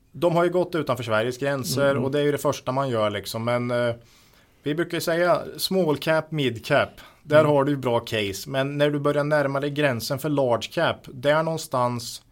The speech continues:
Speaker 1: börjar det bli svårt att hitta tillväxt faktiskt. Eh,
Speaker 2: Mm.
Speaker 1: snabb tillväxt i alla fall.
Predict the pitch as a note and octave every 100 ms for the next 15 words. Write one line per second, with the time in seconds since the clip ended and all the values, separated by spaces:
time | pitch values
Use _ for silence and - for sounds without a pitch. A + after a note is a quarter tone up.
0 | _ C3 B2+ A2+ A2+ A2 A#2 - D3 C3+
1 | - A2+ A2+ G#2+ B2+ G#2+ C3+ - - -
2 | - - - _ - - - B2 A#2 D3
3 | G#2+ B2 G2 F#2 - G2+ -